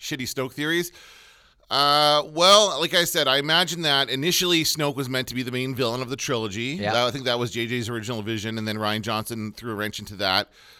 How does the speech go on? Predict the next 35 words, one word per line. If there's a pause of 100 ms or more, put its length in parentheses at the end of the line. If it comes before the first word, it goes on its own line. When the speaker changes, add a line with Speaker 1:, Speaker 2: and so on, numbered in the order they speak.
(160)
Speaker 1:
Um,
my
question
is,
why
would
they
let
Rian
Johnson
do
that
if
they
had
plans?
Like,
they
should
have
had
Speaker 2:
Yeah.
Speaker 1:
a,
you
should
have
been
able
to
rein
him
in
on
that. (300)
Although,